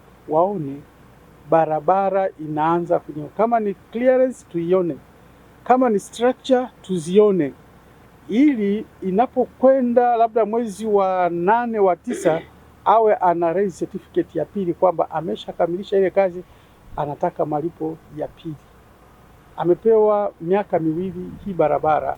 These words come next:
Sasa tunatamani asimamiwe vizuri na kusiwe na kitu cha ku-exaggerate.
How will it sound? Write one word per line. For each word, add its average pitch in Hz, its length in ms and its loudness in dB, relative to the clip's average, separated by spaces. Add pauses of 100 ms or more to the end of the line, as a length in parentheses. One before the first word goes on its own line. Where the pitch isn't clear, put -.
Sasa 233 180 2
tunatamani 202 680 0 (420)
asimamiwe 170 560 -2
vizuri 143 520 -6 (680)
na 175 180 0
kusiwe 240 600 -4
na 196 160 0
kitu 220 640 -10
cha 175 260 0
ku-exaggerate. 165 920 -2